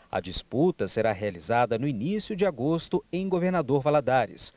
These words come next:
O bom desempenho dela garante vaga na fase nacional dos Jogos Escolares.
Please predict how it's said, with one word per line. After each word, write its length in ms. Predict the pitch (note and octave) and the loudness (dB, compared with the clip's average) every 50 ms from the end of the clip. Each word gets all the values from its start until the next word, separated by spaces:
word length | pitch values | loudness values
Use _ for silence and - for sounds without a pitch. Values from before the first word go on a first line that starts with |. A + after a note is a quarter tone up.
| _ _ _ - _ - _ | _ _ _ -20 _ -12 _
O 80 | - C4 | -6 -4
bom 200 | G#3+ A#3+ B3+ A#3+ | 0 0 0 2
desempenho 580 | G#3 G3 C3+ A#2+ A#2+ F#2+ - - A2+ G#2+ F2+ E2 | 2 0 0 0 -2 -2 -2 -2 -2 -2 -4 -2
dela 300 | - G#2+ A2+ G#2+ G2 F#2+ | 0 0 2 2 0 0
garante 420 | F#2+ A#2+ A#2 B2 C3 C3 - E3+ | 2 2 2 2 0 -2 -4 -6
vaga 460 | C3+ F#2+ G#2+ A#2+ C#3 C3+ A2+ G2 G2+ | -2 0 2 2 4 2 0 -2 -4
na 100 | F#2+ F#2+ | -6 -8
fase 420 | - - - A2+ A#2+ A#2+ A2 B2 A#2 | -6 -2 2 2 2 2 0 -2 -6
nacional 800 | G#2 G2 G2+ A#2+ C#3+ F3 - - - F#3 E3+ D3 C#3+ C#3+ C#3+ D3 | -6 -4 -2 -2 -2 -2 -2 -4 -2 -2 0 2 2 2 2 0
dos 200 | C#3+ D#3 C#3 A2+ | -2 -6 -4 -2
Jogos 400 | A2+ A#2+ B2 B2 A#2+ B2+ A2+ B2+ | 0 2 2 0 0 -4 -4 -4
Escolares. 720 | A#2+ - - D#3 C#3 B2+ B2 B2 A2+ - - - - - | -6 -2 -2 0 2 4 4 2 2 0 -2 -4 -6 -6